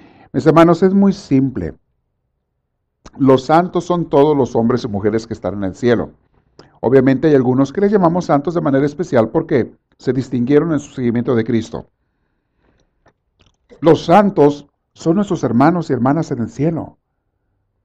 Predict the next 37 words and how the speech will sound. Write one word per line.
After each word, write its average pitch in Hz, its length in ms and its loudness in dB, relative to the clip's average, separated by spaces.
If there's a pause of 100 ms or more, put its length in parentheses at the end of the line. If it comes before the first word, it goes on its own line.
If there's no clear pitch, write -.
(200)
Y, 147 280 -2
y 139 40 -2
te - 340 -2
aman 175 380 2
y 120 60 -2
te 151 140 -2
quieren, 175 440 2
¿y 127 60 0
por - 220 -2
qué 170 100 -2
vas 190 200 -2
a - 20 -4
despreciarlos? 160 920 -6 (1400)
Y 170 160 0
ellos 208 280 2
interceden 165 500 -4
por 170 140 -6
nosotros. 127 640 -8 (1200)
Y 170 100 -2
de 175 120 6
la 170 100 8
misma 226 240 6
manera 202 420 6
que 156 100 2
Dios 165 260 4
le 180 80 0
gusta 170 360 2
que 151 140 -2
entre 139 180 -4
nosotros 165 420 0
nos 151 180 -2
hablemos, 135 480 2
nos 135 200 -4
querramos 123 600 0
y 135 60 -4
nos 110 200 -8
ayudemos, 101 680 -6